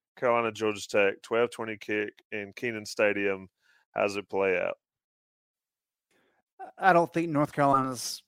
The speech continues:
Speaker 2: got enough firepower to keep up with Georgia Tech. I don't think that should be surprising considering our conversation tonight.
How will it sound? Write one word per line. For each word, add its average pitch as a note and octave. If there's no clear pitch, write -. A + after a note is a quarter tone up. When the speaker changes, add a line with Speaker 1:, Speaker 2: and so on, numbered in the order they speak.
Speaker 2:
got C#3
enough C3
firepower B2
to A2+
keep B2
up A#2
with C3
Georgia A2+
Tech. -
I C3
don't A#2+
think B2
that A#2
should -
be A#2+
surprising C3+
considering A#2+
our A#2
conversation D3+
tonight. C#3